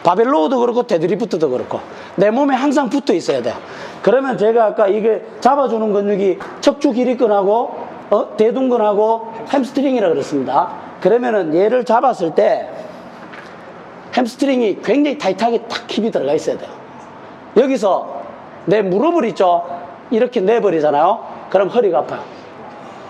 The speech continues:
왜가, 왜 허리가 아프냐 그러면은 분명히 허리가 펴가 있는데도 허리가 굉장히 스트레스가 가요. 왜냐하면은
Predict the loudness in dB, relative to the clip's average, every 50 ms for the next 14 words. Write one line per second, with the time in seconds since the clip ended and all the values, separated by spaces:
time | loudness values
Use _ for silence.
0 | -4 0 2 2 2 4 4 2 2 2 0 -2 0 2 2 4 4 2 2 2
1 | 2 2 2 2 2 2 2 2 2 2 2 2 2 0 0 -2 -4 -8 -12 -8
2 | -6 -4 -4 -2 0 0 0 0 0 0 2 2 2 2 2 2 0 0 0 0
3 | 0 2 2 2 2 2 2 0 2 2 0 2 2 2 2 2 2 0 0 0
4 | 0 0 0 -2 -4 -2 0 0 0 2 2 0 0 0 -2 -4 -4 0 2 2
5 | 2 4 2 2 2 2 2 0